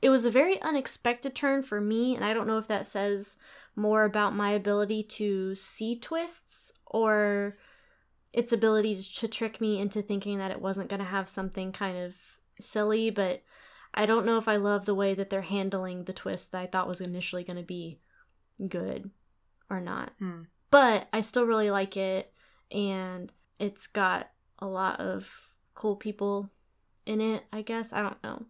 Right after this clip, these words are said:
Speaker 1: I, I really like it. I know it's not for everybody, but I would say for a second season of a show that I was kind of iffy about at first and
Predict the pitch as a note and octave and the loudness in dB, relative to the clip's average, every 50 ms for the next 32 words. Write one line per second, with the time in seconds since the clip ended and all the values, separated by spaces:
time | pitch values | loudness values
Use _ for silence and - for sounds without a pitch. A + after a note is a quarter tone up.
0 | _ _ - - E4 F4 E4+ - - C4 D4 D#4 C#4+ C#4+ C4 A#3+ A#3 A3 G#3 G3 | _ _ 6 6 6 6 6 6 8 8 8 10 10 8 6 6 6 4 4 2
1 | F#3+ - F#3+ G3 G#3 G#3+ G#3 G#3 G3+ - G#3 G3+ F#3 - - G3+ - F#3+ F#3+ F#3+ | 0 0 0 0 2 2 0 0 -2 -2 -2 -2 -2 -2 -4 -4 -2 -2 -2 -2
2 | F#3+ F#3+ F#3+ F#3 F3+ F#3 F#3+ F#3+ F#3+ F#3 F#3+ - - - - - B3+ - - E4 | -4 -4 -4 -6 -6 -4 -6 -4 -2 -2 -4 -4 -6 -12 -16 -12 -2 4 4 4
3 | F4 F4 - G4 G4 F#4+ - D#4 C#4 C4+ C4 B3 - - - B3 A#3 - C4+ G#3 | 4 6 4 4 4 4 4 4 4 6 4 2 2 2 2 0 2 2 0 0
4 | A3+ - B3 A#3+ A#3+ A3+ A#3+ A#3+ A#3 A#3+ A#3+ A#3+ - - - - - - - - | 0 -2 -2 -2 0 2 2 4 4 2 0 -2 -6 -16 -20 -20 -20 -12 -4 -2
5 | A3 G3 G#3+ G#3 - - A3 A3 A3 A3 A3 A3 G3+ G#3+ G3+ G3 - - - - | 0 0 2 0 2 2 4 4 4 4 4 4 4 2 2 2 0 -2 -2 0
6 | G#3 G#3 G3+ G3+ - - A3 G#3+ G#3+ G#3 G3+ G3 - - G3+ G3+ - A3+ G#3+ A3 | 0 0 0 -2 -2 -2 0 2 2 2 0 0 -2 -4 -4 -4 -2 -2 -2 0
7 | G3+ A3 G#3+ A3 A3 - - - - - - G#3+ G#3 A3 A#3 A#3 - - - - | 2 4 6 6 4 4 0 -4 -4 -2 0 0 2 2 0 -2 -4 -6 -6 -6
8 | - A3 G3+ G3+ G3+ G3 F#3+ | -4 -2 0 0 0 0 -2